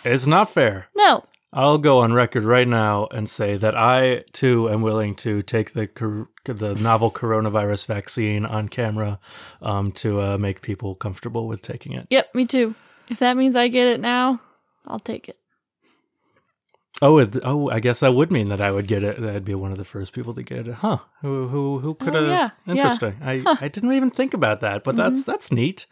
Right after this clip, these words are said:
Speaker 2: Yeah, that is. That's a perk of doing the right thing. Mm.
Speaker 1: Um.
Speaker 2: Uh, yeah, I mean, nothing else is really happening.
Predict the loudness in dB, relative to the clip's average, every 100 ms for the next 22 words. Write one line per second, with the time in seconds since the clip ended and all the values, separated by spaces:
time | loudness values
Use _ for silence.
0 | -8 -4 -2 -2 -2 -4 -6 -6 -6 -6
1 | -8 -4 2 2 2 0 -2 -2 -2 0
2 | 0 -2 -4 -4 -4 -6 -6 -4 -4 -6
3 | -12 _ _ _ _ _ _ _ _ -18
4 | -14 -12 -12 -12 -16 _ _ _ -20 -20
5 | -20 -10 -6 -4 -6 -6 -6 -4 -4 -4
6 | -4 -6 -6 -4 -2 0 0 0 0 0
7 | -2 -2 -2 0 2 0 0 -2 0 0
8 | 0 -2 -4 -4 -2 -2 -2 -2 -2 -2
9 | -4 -4 -4 -6